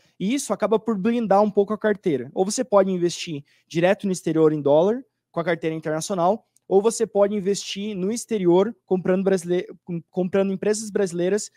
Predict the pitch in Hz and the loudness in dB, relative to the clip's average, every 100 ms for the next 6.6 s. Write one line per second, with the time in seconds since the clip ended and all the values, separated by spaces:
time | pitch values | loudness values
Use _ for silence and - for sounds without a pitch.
0 | _ - 247 196 202 202 196 226 - 165 | _ -6 -2 0 0 -2 -2 -2 0 0
1 | 117 - _ _ 151 175 180 180 185 208 | -2 -8 _ _ 0 4 4 4 0 0
2 | 208 214 208 196 202 208 254 247 123 _ | -2 -2 -2 -2 -2 -6 -4 -4 -4 _
3 | _ _ _ - - 180 190 214 185 160 | _ _ _ -12 -4 4 4 4 0 -8
4 | 143 202 226 127 _ _ - 156 180 156 | -6 -4 -4 -6 _ _ -8 -4 -2 2
5 | 160 165 190 214 - 175 117 110 123 - | 2 2 -2 -2 -2 -2 -4 -12 -12 -12
6 | - 254 277 277 262 | -2 0 2 0 -4